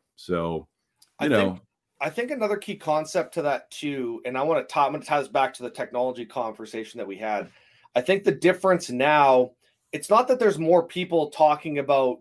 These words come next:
Speaker 2: doing new and different types of training and evolving training. I think
Speaker 1: Mm-hmm.
Speaker 2: the difference is, is now we have ways to support those ideas and methodologies in a way that's, that's, you can explain to somebody who isn't an expert. So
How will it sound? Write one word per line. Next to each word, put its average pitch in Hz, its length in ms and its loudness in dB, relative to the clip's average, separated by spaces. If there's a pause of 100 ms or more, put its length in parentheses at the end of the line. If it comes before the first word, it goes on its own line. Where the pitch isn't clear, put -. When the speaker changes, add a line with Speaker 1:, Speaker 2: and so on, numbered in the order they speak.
Speaker 2:
doing 143 480 -2
new 135 220 -4
and 127 100 -4
different 131 300 -4
types 123 240 -4
of 104 100 -18
training 123 400 -8
and 107 80 -8
evolving 120 460 0
training. 135 400 -10 (340)
I 139 60 -4
think 220 200 -2
Speaker 1:
Mm-hmm. 160 80 -8
Speaker 2:
the 151 60 -12
difference 208 380 0
is, 143 160 -6
is 127 160 -8
now 175 240 4
we 175 140 0
have 147 200 2
ways 143 300 -2
to 139 100 -4
support - 880 0 (440)
those 151 300 2
ideas 143 460 2
and 131 160 -2
methodologies 139 800 2
in 147 160 -2
a 139 60 2
way 147 200 0
that's, 147 380 0
that's, 135 300 -2 (920)
you 180 160 -4
can 185 120 -2
explain 170 760 0
to 147 140 -10
somebody 151 400 0
who 147 280 -6
isn't 160 260 0
an 143 180 -2
expert. - 540 -8
So 147 420 2